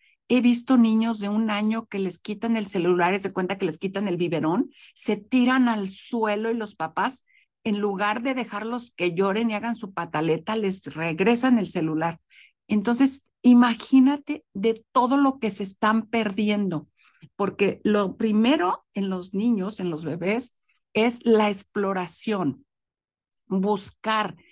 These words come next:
jugar con la nada, nada de juguetes, ¿sí? Hacer el propio juguete ellos de una cazuela, de una cuchara, de lo que encuentren, cosa que ya no hacen, ¿sí?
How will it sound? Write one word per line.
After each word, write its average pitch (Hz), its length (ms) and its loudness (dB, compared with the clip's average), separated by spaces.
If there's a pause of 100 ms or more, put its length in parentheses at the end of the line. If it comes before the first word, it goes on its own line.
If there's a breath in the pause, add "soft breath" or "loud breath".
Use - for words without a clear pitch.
jugar 240 640 -2 (100)
con 220 360 -2
la 196 140 -4
nada, 196 460 -6 (340)
nada 233 400 -2
de 262 120 -8
juguetes, 202 840 -10
¿sí? - 380 -2 (300 loud breath)
Hacer 247 360 2
el 277 160 4
propio 240 560 2
juguete 220 840 -2
ellos 226 640 0
de 196 340 -4
una 220 300 -4
cazuela, 196 840 -4
de 185 140 -2
una 196 240 -4
cuchara, 185 380 -4
de 175 80 -4
lo 165 160 2
que 180 80 -6
encuentren, 165 500 -6 (220 soft breath)
cosa 190 260 -4
que 180 120 -4
ya 180 120 -2
no 180 140 2
hacen, 147 360 -6 (460)
¿sí? - 360 -2